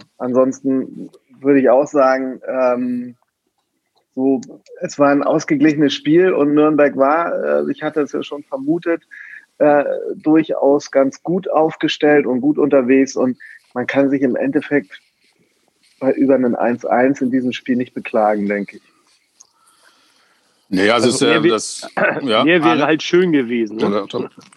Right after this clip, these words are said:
Speaker 1: Ja.
Speaker 2: Nee.
Speaker 3: Mir, mir wäre schön gewesen, aber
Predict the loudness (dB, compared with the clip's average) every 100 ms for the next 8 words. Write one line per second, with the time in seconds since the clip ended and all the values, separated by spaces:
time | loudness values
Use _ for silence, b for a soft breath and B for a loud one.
0 | -20 -8 0 4 4 0 -2 0 2 0
1 | -6 -14 -2 0 0 0 0 2 4 2
2 | 2 0 2 2 4 2 2 2 0